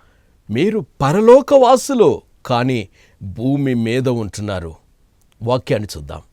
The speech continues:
ఎస్, యోహాను సువార్త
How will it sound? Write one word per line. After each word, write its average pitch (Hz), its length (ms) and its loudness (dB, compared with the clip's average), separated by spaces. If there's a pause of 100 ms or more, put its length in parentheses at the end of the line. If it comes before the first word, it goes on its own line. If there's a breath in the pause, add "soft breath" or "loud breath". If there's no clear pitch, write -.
(760)
ఎస్, - 400 -8 (2250)
యోహాను 226 340 2
సువార్త 143 580 2